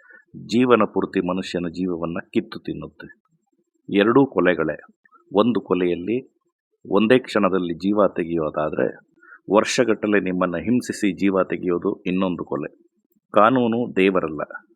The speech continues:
ಕಾನೂನು ತನ್ನ ಕೈಯಿಂದ ಏನನ್ನ ಮರಳಿ ಕೊಡುವುದಕ್ಕೆ ಆಗುವುದಿಲ್ವೋ,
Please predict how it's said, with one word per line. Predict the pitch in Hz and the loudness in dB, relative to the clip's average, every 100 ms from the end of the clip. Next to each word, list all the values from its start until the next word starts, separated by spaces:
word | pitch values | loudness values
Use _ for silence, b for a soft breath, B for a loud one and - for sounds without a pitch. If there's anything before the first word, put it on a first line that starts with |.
| _ _ | _ _
ಕಾನೂನು | - 104 139 135 123 | 0 2 4 4 2
ತನ್ನ | 107 107 101 | 2 2 2
ಕೈಯಿಂದ | 104 113 113 104 | 2 2 2 2
ಏನನ್ನ | 95 87 110 110 104 | 2 2 0 2 0
ಮರಳಿ | 92 85 90 104 113 | -2 -2 0 2 2
ಕೊಡುವುದಕ್ಕೆ | - 95 101 92 87 - - | 2 2 2 0 -4 -6 -4
ಆಗುವುದಿಲ್ವೋ, | 95 98 92 85 78 90 | -2 -2 -2 -4 -6 -8